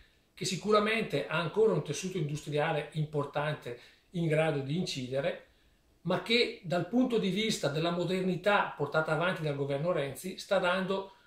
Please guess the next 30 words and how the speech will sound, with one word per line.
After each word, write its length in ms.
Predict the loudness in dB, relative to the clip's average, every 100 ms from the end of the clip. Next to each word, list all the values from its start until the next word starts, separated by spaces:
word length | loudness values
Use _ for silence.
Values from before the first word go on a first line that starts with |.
| _ -4
delle 240 | 0 0
risposte 520 | 0 0 2 2 2
che 100 | -2
non 140 | -2 0
sono 300 | 2 0 0
quelle 320 | 0 0 -2
che 100 | -2
il 80 | -2
governo 440 | 0 -2 -4 -6
vuole. 400 | -8 -8 -10 -14 _ _ _ _ _
Questa 260 | -4 0 2
modernità 640 | 4 4 4 2 4 2
tanto 380 | 4 0 2 2
acclamata 720 | 2 0 0 2 2 2 0
all'interno 500 | 0 -2 0 0 2
dei 120 | -2
salotti 680 | -2 -2 -2 -2 -6 -10 -10 _ _ -6
in 120 | -2
realtà 360 | 0 2 2 2
si 120 | 0
sta 180 | -4 -2
rivelando 540 | -2 -2 -2 -2 -4
come 160 | -2 0
un 80 |
impoverimento 760 | 0 -2 -2 -2 -2 -4 -4 -4
generalizzato 760 | -4 -2 -2 -4 -4 -4 -4
della 180 | -4 -4
società. 600 | -6 -10 -12 -8 -8 -10 _ _ _ _
Le 120 | -6 -2
contraddizioni 1120 | 0 0 2 2 0 2 4 6 4 0